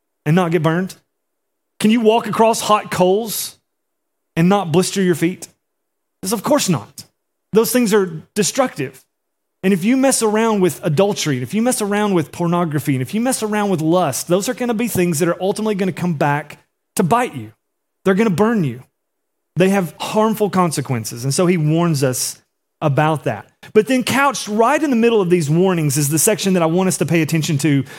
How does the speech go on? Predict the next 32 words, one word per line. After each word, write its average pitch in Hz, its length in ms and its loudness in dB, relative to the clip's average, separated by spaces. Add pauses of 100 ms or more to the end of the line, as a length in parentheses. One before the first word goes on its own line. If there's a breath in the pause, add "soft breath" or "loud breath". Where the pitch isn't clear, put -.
(120)
most 156 340 2
this 143 200 0
morning. 131 300 -4 (680)
And 180 100 0
it's - 120 -2
found 226 320 0
in 202 240 0
verses 175 440 0 (180 loud breath)
sixteen 202 460 0
through 160 160 2
nineteen. 143 600 -2 (540)
And 269 120 2
here's 240 300 0
what 208 360 0
Solomon 185 600 0 (200)
writes 165 440 0
as 160 200 -2
he's 165 200 0
talking 170 340 0
to 175 120 2
his 151 140 0
son. 170 360 0
He 147 60 2
says, 151 240 0
"There 214 180 2
are 190 300 2 (260 loud breath)
six - 480 0
things 175 440 2
that 170 180 0
the 185 80 4
Lord 180 320 2
hates, 156 600 -4